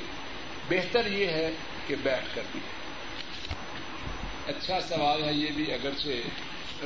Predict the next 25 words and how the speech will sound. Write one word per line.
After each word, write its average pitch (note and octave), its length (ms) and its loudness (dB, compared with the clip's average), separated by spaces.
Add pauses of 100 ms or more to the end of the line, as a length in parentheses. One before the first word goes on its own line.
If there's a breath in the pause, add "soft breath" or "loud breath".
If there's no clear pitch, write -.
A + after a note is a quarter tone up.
غمی D#3 320 2
کے E3 80 2
متعلق C#3+ 560 2
ہے۔ C3+ 140 0 (1600)
کہ - 140 -2
اگر F3+ 320 2
کسی - 300 0
کا F3 80 6
باپ D3+ 500 2
فوت E3+ 300 4
ہو E3+ 100 2
جائے C3 340 4 (1080)
تو C#3+ 60 2 (100)
کیا D#3+ 180 4
اسے E3+ 320 2
سر E3 300 -2
منڈوانا D#3 460 2
چاہیے E3+ 420 2
کہ D#3+ 140 0
نہیں؟ B2+ 220 -2 (2250)
سر E3 200 4 (100)
منڈوانا E3+ 640 4
ہے F#3 120 2 (100)
جب E3 120 4 (180)
احرام D3 640 2